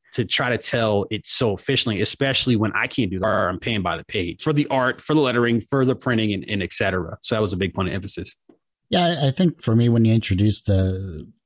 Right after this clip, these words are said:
Speaker 2: the Jess character there, for sure, it was, eh, the, what really struck me was the care she took when it came to just even humanely, like, putting on lipstick,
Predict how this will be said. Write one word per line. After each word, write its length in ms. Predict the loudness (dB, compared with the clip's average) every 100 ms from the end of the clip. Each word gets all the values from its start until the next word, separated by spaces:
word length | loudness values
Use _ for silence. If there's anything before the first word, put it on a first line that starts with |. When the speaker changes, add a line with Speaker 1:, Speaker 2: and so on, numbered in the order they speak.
| _
Speaker 2:
the 320 | -6 -4 -6 -6
Jess 240 | -6 -6
character 440 | -4 -4 -2 -2 -2
there, 240 | 0 -2
for 160 | -2 -6
sure, 320 | 0 2 2
it 120 | 0
was, 340 | 2 0 -2 -10
eh, 100 | -12 -12 -14 -20 _ _ _ -4
the, 180 | 0
what 220 | 2 2 2
really 240 | 4 4
struck 400 | 2 0 -2 0
me 240 | 2 4 4
was 680 | 4 2 2 2 0 -4 -12 _ _ _ _ _ -6
the 100 | -4
care 600 | -2 0 2 2 0 -4
she 240 | -10 -2 0
took 400 | 0 -2 -2 -6 -2
when 340 | 2 2 2
it 280 | 0 -8 -10 -2
came 260 | 0 2
to 100 | 0
just 320 | 0 0 -2 _ 2
even 520 | 2 4 4 4 2 -4 _ _ _
humanely, 720 | -2 2 4 4 4 4 4
like, 200 | 2 0
putting 200 | 2 4
on 200 | 4 4
lipstick, 500 | 2 0 -6 -6 -8